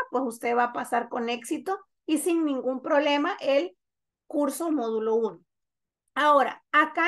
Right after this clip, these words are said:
en siguiente, pasamos a la siguiente semana, que es lo que vamos a trabajar la otra semana, y ahí sí vamos de lunes a jueves. Acá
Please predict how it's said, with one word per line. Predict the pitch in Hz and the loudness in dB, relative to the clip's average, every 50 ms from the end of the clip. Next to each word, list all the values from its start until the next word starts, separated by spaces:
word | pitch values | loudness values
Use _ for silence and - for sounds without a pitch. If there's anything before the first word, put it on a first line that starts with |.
| 381 415 415 | 2 2 0
en | 440 440 | -2 -2
siguiente, | - 403 403 403 427 453 440 427 370 330 311 - - - - - _ _ _ _ _ _ | 0 0 2 2 2 2 2 2 0 -2 -4 -6 -8 -10 -10 -12 _ _ _ _ _ _
pasamos | - 320 294 285 - 330 277 277 277 277 339 349 | 2 2 2 2 2 2 2 2 2 0 -2 -2
a | 349 | -2
la | 311 285 262 | -2 -2 -4
siguiente | - - 226 214 214 202 202 196 - - | -4 -6 -10 -8 -8 -8 -10 -10 -12 -10
semana, | 233 - 254 254 294 349 403 415 403 359 262 214 - | -8 -6 -4 0 2 4 4 4 4 2 0 -2 -4
que | - 240 | -6 -4
es | 240 | 0
lo | 247 262 262 | 0 0 0
que | 262 - | 0 0
vamos | 262 240 226 226 262 262 | 0 0 0 0 -4 -6
a | 302 294 | -8 -4
trabajar | - 285 262 247 240 240 - 254 269 330 - - | -2 0 2 2 2 2 2 2 2 2 0 -6
la | - 269 247 226 220 214 202 | -4 -2 0 0 0 -2 -4
otra | 202 202 202 196 196 196 202 - - 233 240 | -6 -8 -8 -8 -8 -10 -10 -10 -8 -8 -8
semana, | - 294 277 277 277 262 262 269 285 330 381 - | -6 -6 -2 0 2 2 2 2 0 -2 -6 -4
y | 311 | -4
ahí | 269 220 220 220 | -2 -2 -4 -4
sí | - 254 226 | -6 -6 -6
vamos | 220 220 226 240 262 233 | -6 -4 -6 -6 -4 -4
de | 233 220 | -4 -4
lunes | 214 196 196 196 208 240 | -4 -6 -10 -12 -10 -8
a | 277 285 | -8 -6
jueves. | 285 - 403 403 415 370 277 233 220 - _ _ _ _ _ _ _ _ _ _ _ | 0 4 4 6 6 4 2 0 -2 -6 _ _ _ _ _ _ _ _ _ _ _
Acá | - 311 302 311 - - 339 | 4 4 4 4 2 0 2